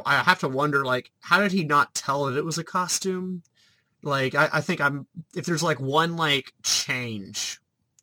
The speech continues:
one thing that, like, if Jared Ponton were writing the Uncharted series, or at least Uncharted two, I would have had it been, like, the Yetis were, like, real creatures of Shambhala, Shambhala, but they were actually, like, trained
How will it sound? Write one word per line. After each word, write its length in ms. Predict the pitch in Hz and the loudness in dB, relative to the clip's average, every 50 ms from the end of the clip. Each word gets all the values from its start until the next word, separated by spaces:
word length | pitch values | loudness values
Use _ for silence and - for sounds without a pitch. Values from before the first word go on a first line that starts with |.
| _ _ | _ _
one 260 | 127 123 139 147 156 | -2 0 0 0 0
thing 540 | 151 - - - 165 151 143 135 131 131 117 | -4 -6 -4 2 2 2 2 2 0 -2 -2
that, 200 | 123 123 120 - | -2 -4 -4 -4
like, 300 | 131 123 117 113 107 - | -4 -2 -2 -2 -4 -6
if 140 | 120 - - | -10 -10 -4
Jared 340 | 127 143 147 147 151 131 | 0 2 4 4 4 2
Ponton 360 | 95 - 135 139 135 - 123 117 | -2 -6 -4 -4 -4 -4 -4 -4
were 200 | 117 117 117 113 | -2 -2 0 0
writing 640 | 113 120 123 123 123 120 123 117 113 113 117 113 - _ _ - - - - - - - _ _ _ _ - | 2 2 2 2 2 0 0 -2 -2 -4 -6 -8 -10 _ _ -20 -20 -20 -20 -20 -20 -20 _ _ _ _ -8
the 160 | 147 135 127 | -4 -2 0
Uncharted 480 | 120 113 117 123 120 117 117 113 113 113 | 0 0 0 2 2 4 4 2 0 -2
series, 560 | - - 127 113 110 110 110 110 113 110 117 | -2 -2 -2 0 -2 -2 -2 -2 -2 -2 -2
or 160 | 107 107 107 | -2 -4 -4
at 80 | 101 - | -2 -2
least 200 | 127 113 - 120 | -4 -4 -2 -4
Uncharted 380 | 113 - 120 113 107 101 104 | -4 -2 -2 -4 -4 -4 -4
two, 360 | - - 117 104 98 95 95 - _ _ _ _ - - | -4 -4 -4 -4 -4 -6 -8 -12 _ _ _ _ -6 0
I 100 | 131 139 | 2 4
would 100 | 147 143 | 4 4
have 80 | 135 | 4
had 140 | 123 135 127 | 4 4 4
it 100 | 127 113 | 4 2
been, 140 | 120 120 117 | 0 -2 0
like, 240 | 120 117 110 110 - | 0 0 -2 -2 -4
the 280 | - 127 127 120 120 123 | -2 0 2 4 4 4
Yetis 320 | 123 120 127 123 120 113 | 4 4 4 2 0 0
were, 140 | 123 120 120 | 0 0 0
like, 180 | 117 110 110 - - - | 0 0 -2 -4 -10 -6
real 260 | 117 127 127 123 117 | -2 0 2 2 0
creatures 480 | - - - 127 120 110 143 131 113 | 0 0 0 0 0 0 0 0 0
of 120 | 131 123 113 | 0 0 0
Shambhala, 680 | - - 135 120 113 110 110 113 120 - 123 120 - - _ | 0 -2 -2 -2 0 0 0 2 2 2 2 0 0 -4 _
Shambhala, 600 | - - - - 175 113 117 120 127 127 123 - 131 | -4 -2 0 0 2 2 2 2 4 2 2 0 0
but 180 | 117 123 - | 0 0 2
they 100 | - 127 | 2 0
were 240 | 120 113 117 110 - - | 2 2 0 0 0 0
actually, 300 | 127 143 - - 147 139 | 0 0 0 -2 -4 -4
like, 240 | 139 120 - - _ _ | -6 -6 -8 -10 _ _
trained 960 | - - - - - 147 135 135 123 123 127 127 131 139 151 160 175 160 - | -2 -2 -2 -2 -4 0 2 2 4 6 4 4 4 2 0 -2 -2 -4 -4